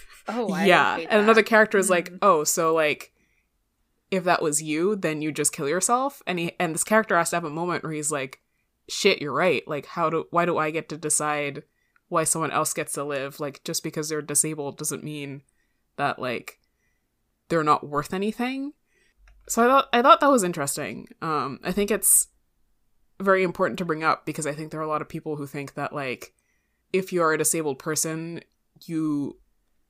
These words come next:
Speaker 1: are worth less, and, like,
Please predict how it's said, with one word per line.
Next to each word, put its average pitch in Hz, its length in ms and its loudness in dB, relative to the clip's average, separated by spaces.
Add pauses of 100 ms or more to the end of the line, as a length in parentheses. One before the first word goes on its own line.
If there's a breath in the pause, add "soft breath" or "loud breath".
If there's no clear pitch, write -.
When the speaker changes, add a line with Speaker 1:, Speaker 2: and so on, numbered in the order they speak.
(180)
Speaker 1:
are 170 140 2
worth 151 380 -4
less, 240 540 -2 (640)
and, 156 360 -6
like, 135 540 -6